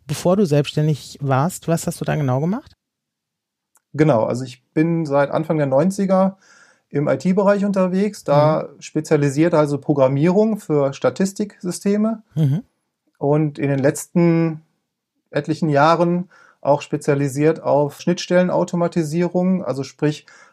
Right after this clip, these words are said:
Speaker 2: Anbindung von allen möglichen Systemen im Konzern an eine Statistikdatenbank,
Speaker 1: Mhm.
Speaker 2: also Automatisierung, Schnittstellenprogrammierung et cetera, aber eben auch direkt im Kundenkontakt, also nicht nur Programmierung, sondern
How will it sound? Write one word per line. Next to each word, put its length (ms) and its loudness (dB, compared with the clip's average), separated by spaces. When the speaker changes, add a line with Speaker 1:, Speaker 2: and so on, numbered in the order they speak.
Speaker 2:
Anbindung 760 2
von 320 2
allen 280 2
möglichen 640 0
Systemen 560 0
im 160 -2
Konzern 640 -2
an 260 -2
eine 240 -2
Statistikdatenbank, 1200 0
Speaker 1:
Mhm. 340 0
Speaker 2:
also 180 -4
Automatisierung, 800 0
Schnittstellenprogrammierung 960 -2
et 120 -10
cetera, 480 0
aber 280 4
eben 220 4
auch 280 2
direkt 480 -2
im 240 -6
Kundenkontakt, 680 0
also 200 -6
nicht 180 -8
nur 240 4
Programmierung, 640 0
sondern 400 -2